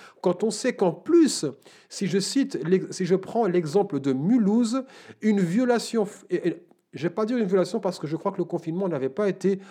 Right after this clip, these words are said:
encore ordonné. Mais on voyait bien qu'aucune précaution n'avait été prise par une église protestante à Mulhouse. Deux mille fidèles s'étaient réunis et ça avait déclenché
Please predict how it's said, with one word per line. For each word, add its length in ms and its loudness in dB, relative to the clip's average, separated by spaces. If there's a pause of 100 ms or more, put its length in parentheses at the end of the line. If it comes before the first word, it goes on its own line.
(160)
encore 500 0
ordonné. 520 2 (380)
Mais 100 4
on 100 6
voyait 300 4
bien 200 0
qu'aucune 540 0
précaution 500 -2
n'avait 220 -2
été 180 -2
prise 460 -4
par 180 -2
une 100 -4
église 540 -2
protestante 640 -2
à 120 0
Mulhouse. 540 -2 (320)
Deux 200 0
mille 200 2
fidèles 420 0
s'étaient 300 -6
réunis 460 -2 (280)
et 100 0
ça 220 -2
avait 200 0
déclenché 760 0